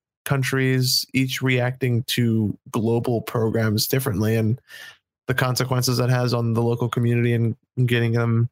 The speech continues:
access to communicate or information with one another. And I,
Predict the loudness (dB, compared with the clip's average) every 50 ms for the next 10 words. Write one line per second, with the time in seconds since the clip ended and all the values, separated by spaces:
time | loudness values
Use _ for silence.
0 | _ -6 -4 -2 -2 -2 -2 0 0 0 0 -2 -2 0 0 2 2 2 0 -2
1 | -2 0 0 2 2 2 0 0 0 0 0 2 2 2 2 0 0 0 -2 -2
2 | 0 0 2 2 2 0 0 0 0 0 0 0 0 0 0 0 0 0 0 0
3 | 0 -2 -4 -6 _ -18 -20 -20 -20 -20 -20 _ _ _ _ _ _ _ _ _
4 | _ _ _ _ _ -2 0 0 0 -2 -2